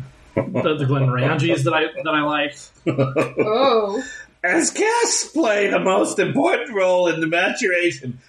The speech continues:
Speaker 2: of our peerless spirit, only American oak casks were selected for both their natural color and depth of flavor. The result is a wonderfully spicy whiskey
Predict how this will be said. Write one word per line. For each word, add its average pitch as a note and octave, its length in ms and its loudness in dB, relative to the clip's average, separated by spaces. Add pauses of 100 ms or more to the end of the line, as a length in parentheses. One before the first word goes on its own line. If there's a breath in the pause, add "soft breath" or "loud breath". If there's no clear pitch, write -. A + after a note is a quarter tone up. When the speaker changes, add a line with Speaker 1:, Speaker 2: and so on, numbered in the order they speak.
Speaker 2:
of D#3 160 0
our E3+ 240 -2
peerless F#4 500 2
spirit, D4+ 540 0 (260 loud breath)
only E3 400 2
American F3 520 0
oak D#4+ 260 0
casks D#3 420 -2
were F3 160 0
selected A3+ 600 0
for C#3+ 120 0
both C3+ 520 -2
their C#3 220 0
natural E4+ 560 2
color F3+ 480 0 (120)
and C3+ 280 0
depth B2 280 0
of C#3+ 160 -2
flavor. D#3 380 0 (360 loud breath)
The D3+ 100 4
result D3+ 480 2
is C#3 120 2
a B2 80 2
wonderfully C3+ 540 0
spicy G#3+ 600 0
whiskey C3 520 -2